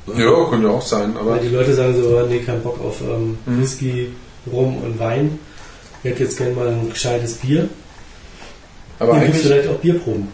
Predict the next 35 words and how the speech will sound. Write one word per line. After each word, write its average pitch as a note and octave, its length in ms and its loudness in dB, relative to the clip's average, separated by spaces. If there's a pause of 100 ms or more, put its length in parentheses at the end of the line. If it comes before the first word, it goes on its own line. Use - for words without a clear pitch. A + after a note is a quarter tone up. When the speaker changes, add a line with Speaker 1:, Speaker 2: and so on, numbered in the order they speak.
Speaker 1:
Mhm. B2 180 -6 (520)
Aber A#2+ 160 4
eigentlich D#3+ 200 2
ist D#3+ 60 0
es - 60 2
so, D3+ 100 4
wenn D3+ 140 6
dann C#3+ 120 6 (300)
der, B2+ 640 6
äh, - 20 -4
Beamte B2+ 340 2
sagt C3+ 260 2
irgendwie, C3 280 2
„Das B2 240 2
hier C#3+ 140 -2
ist - 260 -2
eine, A#2 720 2
äh, A2 40 -8
Wirtschaft, - 600 2 (200)
hier C3+ 160 4
wird C3 300 2
Kaffee, E3+ 520 4 (140)
äh, C#3 180 0
hingestellt, E3 580 4
hier D3 120 0
müsste D#3 260 0
eigentlich C#3 200 4
auch C3 60 2
noch B2 80 4
ein B2 100 2
Klo F3 240 6
sein.“ D3+ 460 4 (360)
Speaker 2:
Da C3+ 100 2
sind D3+ 240 2
Klos. G#2 200 -4